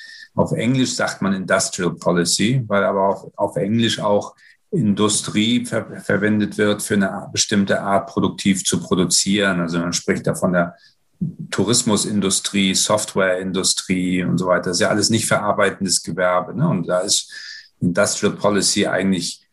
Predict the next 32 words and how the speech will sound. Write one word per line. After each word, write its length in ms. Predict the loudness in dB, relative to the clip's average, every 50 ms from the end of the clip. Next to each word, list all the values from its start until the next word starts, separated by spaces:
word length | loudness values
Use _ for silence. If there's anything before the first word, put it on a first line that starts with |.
| _ _ _
wie 140 | 0 2 2
mache 300 | 2 2 2 0 2 0
ich 140 | -2 -2 -4
die 140 | 0 0 0
Sektoren 600 | 2 2 0 0 -2 -4 -2 0 2 2 2 0
produktiver, 880 | -2 -4 -2 -2 -2 -2 -4 -4 -2 0 0 2 2 2 0 0 0 -8 -4
ne? 180 | 0 0 0 2
Und 140 | 0 0 0
bei 80 | 0
uns 280 | 0 2 2 0 0 0
ist, 320 | 0 0 0 0 0 -2
gibt's 240 | -2 -2 -2 0 0
ein 40 | 0
gewisses 240 | 0 0 0 -2 0
Missverständnis, 840 | 0 0 0 2 0 0 0 0 0 0 2 2 2 0 -2 -4 -4
dass 200 | -2 -2 -2 -2
man 140 | 0 0 0
sagt, 260 | 0 0 -2 -4 -4
"Hä, 260 | -2 0 0 2 2
die 200 | 2 0 0 2
wollen 240 | 2 0 2 2 2
da 280 | 2 0 0 -2 -6 -10 _ _ -20 -20 -20 -20 _ _
irgendwie 320 | -2 0 0 2 2 2 2
das 160 | 2 2 2
verarbeitende 640 | 2 0 0 2 2 2 2 2 0 0 -2 -6 -6
Gewerbe 460 | -6 -4 -2 0 0 2 2 0 -2
fördern. 580 | -4 -4 -2 0 0 2 2 0 0 0 0 0
Ist 180 | -2 -2 -2 0
das 140 | 0 0
denn 120 | 0 0 -2
noch 160 | -2 -2 -2
zeitgemäß?" 1000 | -2 0 2 0 0 0 -2 0 2 2 2 2 0 0 0 -2 -2 -4 -8 _